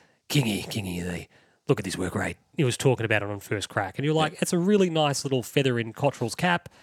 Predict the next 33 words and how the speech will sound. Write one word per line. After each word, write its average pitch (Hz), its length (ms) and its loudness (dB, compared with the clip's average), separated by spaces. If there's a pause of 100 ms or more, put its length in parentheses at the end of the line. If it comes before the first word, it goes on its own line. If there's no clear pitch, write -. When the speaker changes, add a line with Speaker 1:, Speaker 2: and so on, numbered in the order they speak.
(380)
Speaker 1:
because 127 680 4
Speaker 2:
He - 60 -12
deserves 131 400 2
the 139 80 -10
plaudits. 175 340 2
Speaker 1:
fifteen 131 440 4
months 117 280 0
on 143 160 2
or 131 60 2
whatever 127 300 2
it 131 60 2
is, 139 340 0 (360)
um, 135 260 4
the 131 100 2
growth 139 320 2
is 131 160 2
there." 180 260 0 (600)
The 139 60 6
next 190 220 6
heading 165 220 4
I've 131 100 2
got 135 160 6
actually 123 320 0
flows 127 320 4
on, 120 60 4
and 117 80 0
we're 113 80 -2
gonna 117 100 4
mention 117 300 0
Cottrell 113 320 -2
again 113 260 2
because 107 260 -2
it's, - 320 -4